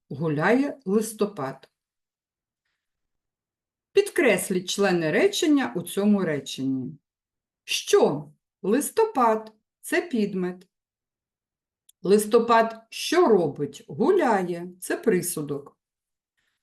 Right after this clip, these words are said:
Дивимось, чи є ще слова, які відносяться до підмета? Немає. Тепер шукаємо слова, які відносяться до присудка.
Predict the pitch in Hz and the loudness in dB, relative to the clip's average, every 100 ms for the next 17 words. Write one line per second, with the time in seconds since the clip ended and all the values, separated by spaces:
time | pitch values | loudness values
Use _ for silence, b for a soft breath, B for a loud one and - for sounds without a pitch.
0 | - 285 247 196 190 - 262 440 - 330 | -2 2 4 2 0 0 4 4 2 -2
1 | - 233 202 180 175 196 175 170 165 - | 0 2 2 2 0 -2 -4 -6 -8 -10
2 | 160 185 165 175 151 139 139 - 170 269 | -12 -8 -6 -6 -6 -4 -6 -6 -2 2
3 | 403 262 220 190 202 - - b b b | 4 4 2 0 -4 -12 -18 b b b
4 | b 180 - 415 415 233 - 226 254 220 | b -6 2 2 2 -2 2 2 4 2
5 | 208 180 214 294 - 208 156 202 214 214 | 0 -2 0 -2 -4 -6 -6 -6 -2 -2
6 | 214 196 214 208 202 - - - - | -2 0 0 0 0 -2 -12 -14 -16